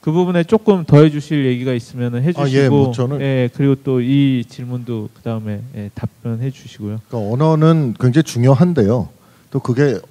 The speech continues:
Speaker 2: 언어는 어느 나라 언어를, 외국어를 배우든 간에 이게 또 그 타고나는 재능이 좀 필요한 것 같습니다. 이렇게 언어를 좀 빨리 습득하는 사람도 있고 그렇지 못한 사람도 있는데요. 그래서 저는 그렇게 생각을 해요. 어느 정도 수준 이상의 영어를 내가 최소한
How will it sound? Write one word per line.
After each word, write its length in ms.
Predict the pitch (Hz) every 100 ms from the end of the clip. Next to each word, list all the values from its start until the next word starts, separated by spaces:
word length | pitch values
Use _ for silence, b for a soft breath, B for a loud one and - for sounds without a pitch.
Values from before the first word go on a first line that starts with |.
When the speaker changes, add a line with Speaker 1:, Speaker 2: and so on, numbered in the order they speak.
| -
Speaker 2:
언어는 400 | 104 120 143 147
어느 220 | 131 120
나라 440 | 151 151 143 139 131
언어를, 460 | 120 123 123 123 110
외국어를 500 | 120 120 143 147 139
배우든 380 | 123 120 127 117
간에 220 | 113 135
이게 140 | 123 135
또 120 | 147 139 _ _ -
그 80 | 123
타고나는 480 | - 175 196 185 180
재능이 420 | - 120 135 135
좀 160 | 135 147
필요한 320 | - 160 165
것 100 | 185
같습니다. 440 | 160 113 98 87 95
이렇게 160 | -
언어를 360 | 92 98 101 104
좀 120 | 117
빨리 260 | 107 135 151
습득하는 520 | - - - 127 120
사람도 320 | 117 110 104
있고 180 | 98 120
그렇지 300 | 110 110 127
못한 260 | 107 117 110
사람도 320 | 107 95 123
있는데요. 500 | 104 85 73 82 120 _ b b b b
그래서 120 | -
저는 460 | - 131 147 160 123 b b b
그렇게 260 | - 139 170
생각을 400 | 170 156 135 131
해요. 200 | 135 107
어느 200 | 107 156
정도 240 | 156 151 156
수준 340 | - 185 180
이상의 440 | 131 135 156 151
영어를 400 | 135 117 117 113
내가 240 | 110 113 139
최소한 520 | - 151 143 143 143